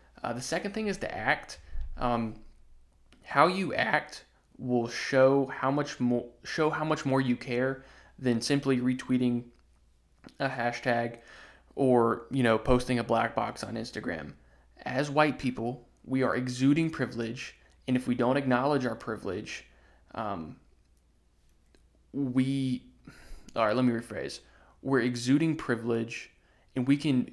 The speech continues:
utilize our privilege to help amplify the voices of our black brothers and sisters. There we go. That's what I wanted to say. Um, so what's part of acting?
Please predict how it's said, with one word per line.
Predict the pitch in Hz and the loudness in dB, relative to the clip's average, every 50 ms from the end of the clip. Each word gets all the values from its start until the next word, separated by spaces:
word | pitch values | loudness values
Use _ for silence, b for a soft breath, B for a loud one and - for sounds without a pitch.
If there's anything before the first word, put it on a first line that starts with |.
| - 127 | -10 -6
utilize | 127 127 147 160 160 151 147 143 139 127 123 - | -2 0 0 2 2 2 4 4 4 4 2 2
our | - 120 113 | 0 0 0
privilege | - - - 135 123 123 120 120 117 113 - - | -2 0 0 0 2 2 2 2 2 0 -4 -6
to | - | -2
help | 131 123 123 - - | 0 0 0 0 -2
amplify | 117 120 120 123 123 120 - 120 123 | -2 -2 -2 -2 -2 0 0 -2 -2
the | 120 123 | -2 -2
voices | - 123 120 117 120 - 120 113 | 0 0 0 0 -2 -6 -6 -8
of | 107 - | -6 -6
our | 85 85 | -6 -4
black | 107 110 98 101 - | -2 -4 -4 -2 -4
brothers | 123 110 - 110 | -6 -6 -6 -8
and | 110 - | -8 -8
sisters. | - - 87 85 - - 101 110 | -8 -8 -8 -8 -8 -10 -10 -8
There | 117 113 107 | -8 -8 -8
we | 92 - | -8 -10
go. | - 71 80 | -10 -10 -10
That's | 101 - - | -10 -8 -6
what | 113 | -6
I | 104 | -6
wanted | - 120 110 90 | -6 -6 -8 -8
to | - | -12
say. | - - - 50 - B B B B B B B B B - | -10 -8 -8 -10 -10 B B B B B B B B B -2
Um, | 127 120 117 117 113 113 113 - - - _ _ - _ _ _ _ | 0 2 2 2 0 -2 -8 -12 -20 -20 _ _ -20 _ _ _ _
so | - - | -4 2
what's | 127 135 135 - | 2 2 2 2
part | - 139 135 135 | 2 4 4 6
of | 120 | 6
acting? | 120 117 113 - - 107 101 107 | 6 4 4 2 -4 -8 -10 -10